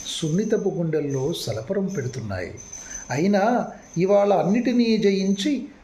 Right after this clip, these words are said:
వీరత్వంతో అన్ని వివక్షతల ముళ్ళ కంపల్ని సాహసంతో పెకలించి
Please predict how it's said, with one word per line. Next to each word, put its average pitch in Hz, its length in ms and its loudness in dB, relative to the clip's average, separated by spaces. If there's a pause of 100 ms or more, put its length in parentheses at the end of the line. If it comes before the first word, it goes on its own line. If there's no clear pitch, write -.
వీరత్వంతో 214 880 2
అన్ని 220 260 4
వివక్షతల 208 720 2
ముళ్ళ 196 300 2
కంపల్ని 196 680 0 (240)
సాహసంతో 202 1000 2
పెకలించి 220 720 0